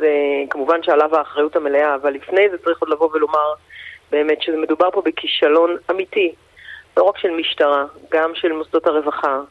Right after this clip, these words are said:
וגם של חינוך, וגם של השקעה, והדברים האלה הם פשוט איומים,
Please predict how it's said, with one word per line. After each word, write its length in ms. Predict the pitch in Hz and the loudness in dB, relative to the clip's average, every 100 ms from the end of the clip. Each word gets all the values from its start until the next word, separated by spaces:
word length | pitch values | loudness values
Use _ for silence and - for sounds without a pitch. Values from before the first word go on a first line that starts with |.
| _ - - - - _ | _ -20 -18 -18 -20 _
וגם 220 | 156 156 | 0 0
של 140 | - - | 0 -10
חינוך, 600 | - 147 135 110 110 - 143 | -6 -2 -2 -4 -14 -16 -4
וגם 220 | 147 147 | 0 0
של 120 | 156 | 0
השקעה, 440 | 143 - 143 143 139 143 _ | -2 0 2 2 0 -4 _
והדברים 640 | 139 147 139 143 147 160 | -4 0 0 0 0 2
האלה 200 | 160 151 | 2 2
הם 80 | 143 143 | 0 -2
פשוט 320 | 143 170 - | -8 -4 0
איומים, 600 | 156 151 156 160 151 | 0 0 2 2 0